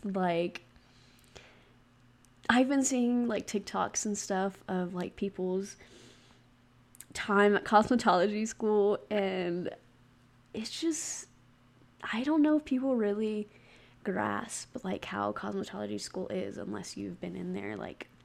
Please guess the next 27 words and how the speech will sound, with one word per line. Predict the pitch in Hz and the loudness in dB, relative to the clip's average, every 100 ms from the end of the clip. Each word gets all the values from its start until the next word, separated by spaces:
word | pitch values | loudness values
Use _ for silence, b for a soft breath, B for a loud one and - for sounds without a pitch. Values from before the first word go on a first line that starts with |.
| - _ - _ _ - - | -20 _ -20 _ _ -14 -2
I'm | 226 | 0
sure | 226 - 208 | 0 0 -2
people | 202 220 214 | 0 -4 -2
from | 208 202 | -2 0
the | 185 | 2
outside | 170 - 180 175 | 0 -2 -2 0
are | |
like, | 175 180 | -2 0
"Oh, | 190 | 2
you | 180 185 | 2 0
just | 185 | -2
cut | - - | -4 -8
hair," | - 185 175 | -4 -2 -2
you | 175 175 | -2 -2
know? | 180 202 208 B B B B B | -2 -4 -8 B B B B B
But | - - | -8 -4
there's | 196 247 392 415 | -2 2 0 0
stuff | - 208 226 - | -2 0 0 -2
that | 214 | -2
goes | 202 196 190 | 0 0 0
on | - 180 220 185 185 185 | 0 2 4 2 0 -2
that | 175 190 | -2 -4
is | - | -6
just | 190 - | -6 -6
kind | - 226 | -4 -2
of | 240 | -2
like, | 208 180 - | -2 -4 -6